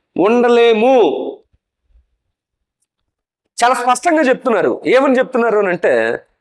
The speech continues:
యేసు నామాన్ని బట్టి మీరు మాట్లాడకూడదు, బోధింపకూడదు అని వారు ఖండితంగా ఆజ్ఞాపించినప్పుడు వాళ్ళు ఏమన్నారు అని అంటే, దేవుని మాట వినడం ముఖ్యమా, మీ మాట వినడం ముఖ్యమా?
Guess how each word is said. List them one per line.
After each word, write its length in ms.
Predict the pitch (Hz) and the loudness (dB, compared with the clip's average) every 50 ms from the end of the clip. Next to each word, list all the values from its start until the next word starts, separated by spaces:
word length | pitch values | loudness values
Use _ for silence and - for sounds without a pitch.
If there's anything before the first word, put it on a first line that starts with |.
| _ _ _ _ _ _ _ _ _ _ _ _ _ _ _ _ _ _ - - | _ _ _ _ _ _ _ _ _ _ _ _ _ _ _ _ _ _ -4 0
యేసు 380 | 160 208 247 277 254 - 285 | 2 4 4 2 2 0 -2
నామాన్ని 460 | 262 254 254 262 269 262 277 269 254 | 0 0 2 0 0 0 -2 -2 -2
బట్టి 260 | 233 247 254 254 - 277 | -2 -2 -2 -2 -2 -2
మీరు 180 | 254 269 262 | 0 0 0
మాట్లాడకూడదు, 840 | 214 185 170 180 190 220 240 - - 294 285 277 240 285 262 247 330 | -2 -2 -2 -2 -2 -2 -2 -2 -2 -2 0 0 0 -2 -2 0 0
బోధింపకూడదు 920 | 330 233 180 240 294 311 311 294 240 254 247 262 262 254 214 247 - - - | -2 0 0 0 2 2 2 0 -2 -2 -2 -2 0 0 0 -2 -2 -2 -4
అని 140 | 226 247 262 | -4 -2 -2
వారు 140 | 247 254 220 | -2 -4 -4
ఖండితంగా 640 | - _ - - 254 269 262 240 294 285 277 269 254 | -6 _ -4 -2 -2 -2 0 0 0 0 2 2 0
ఆజ్ఞాపించినప్పుడు 680 | 247 208 220 254 196 233 220 190 233 226 226 202 226 214 | 0 -2 -4 -4 -2 -2 -2 -2 -2 -2 -2 0 0 0
వాళ్ళు 200 | 214 202 196 202 | 0 0 0 0
ఏమన్నారు 360 | 208 208 202 196 185 170 165 | 0 -2 -2 -2 -2 -2 -2
అని 100 | 170 160 | -2 -4
అంటే, 440 | 151 147 - 151 127 113 101 - - _ - | -4 -4 -2 -2 -2 -2 -4 -6 -10 _ -10
దేవుని 360 | 120 117 180 196 220 240 226 | -4 0 2 2 2 2 2
మాట 240 | 233 247 254 233 240 | 2 0 0 -2 -2
వినడం 580 | 233 247 247 247 240 233 226 226 226 226 247 - _ _ _ _ _ _ _ _ _ _ _ _ _ _ _ _ _ _ _ - - - | -2 -2 -2 -2 -2 -4 -4 -4 -4 -6 -6 -10 _ _ _ _ _ _ _ _ _ _ _ _ _ _ _ _ _ _ _ -14 -8 -4
ముఖ్యమా, 520 | 175 196 220 - - 269 226 226 247 277 | -4 -4 -4 -4 -4 -2 0 0 0 0
మీ 200 | 302 269 269 294 | 0 0 0 0
మాట 260 | 294 277 285 285 - 254 | 2 2 0 0 -2 -2
వినడం 300 | 254 247 240 233 226 214 | -4 -4 -2 -2 -4 -4
ముఖ్యమా? 500 | 202 180 - 208 170 147 123 - - | -6 -6 -4 -2 -2 -2 -2 -4 -8